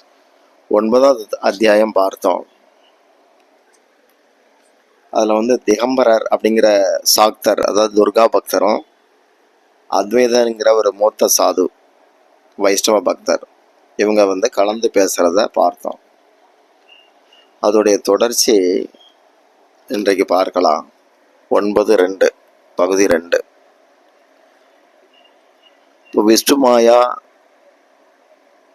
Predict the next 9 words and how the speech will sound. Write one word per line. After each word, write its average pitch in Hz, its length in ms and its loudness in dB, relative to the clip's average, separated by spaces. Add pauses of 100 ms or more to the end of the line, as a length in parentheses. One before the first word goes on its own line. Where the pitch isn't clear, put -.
(720)
ஆ, 101 420 0 (1000)
அதாவது 110 640 0 (560)
அந்தரங்க 117 580 0
சக்தி, 131 540 0
பகிரங்க 104 400 0
சக்தி 90 480 -2
பற்றி 95 540 0
பேசிக்கிட்டு 101 560 -2
இருக்கிறாங்க. 87 480 -2